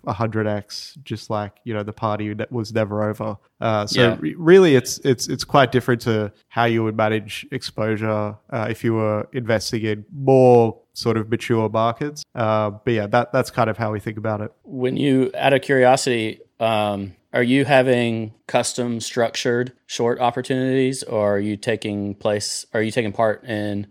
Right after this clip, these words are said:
Speaker 2: short setups through, uh, traditional means, whether like a Bitfinex or other margin exchange?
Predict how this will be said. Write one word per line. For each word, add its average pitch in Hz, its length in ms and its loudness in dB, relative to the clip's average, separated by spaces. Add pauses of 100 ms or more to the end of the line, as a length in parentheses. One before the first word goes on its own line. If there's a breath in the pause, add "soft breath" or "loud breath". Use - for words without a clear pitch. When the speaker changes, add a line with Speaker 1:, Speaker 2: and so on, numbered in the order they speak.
Speaker 2:
short - 260 -2
setups - 560 0
through, 101 580 -2
uh, 92 560 -2 (180)
traditional 98 800 -4
means, 98 540 -6 (200)
whether 95 320 -2
like 92 200 -6
a 90 260 -4 (240)
Bitfinex 98 680 -6
or 95 160 -2
other 92 160 -4
margin 95 320 -6
exchange? 95 500 -12